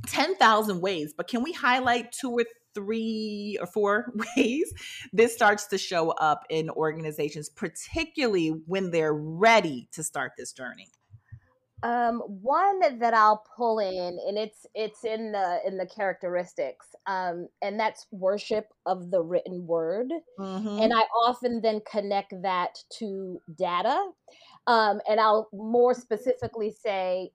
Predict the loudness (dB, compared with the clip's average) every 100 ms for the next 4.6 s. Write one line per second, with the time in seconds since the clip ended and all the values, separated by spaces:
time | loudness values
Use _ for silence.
0 | -4 -2 -4 -8 2 6 6 2 -6 -2
1 | -2 -2 -8 -10 -12 -14 -20 _ _ -10
2 | 0 2 2 0 0 6 6 8 6 6
3 | 2 -4 -2 2 2 2 -2 -4 -2 4
4 | 6 6 4 0 -2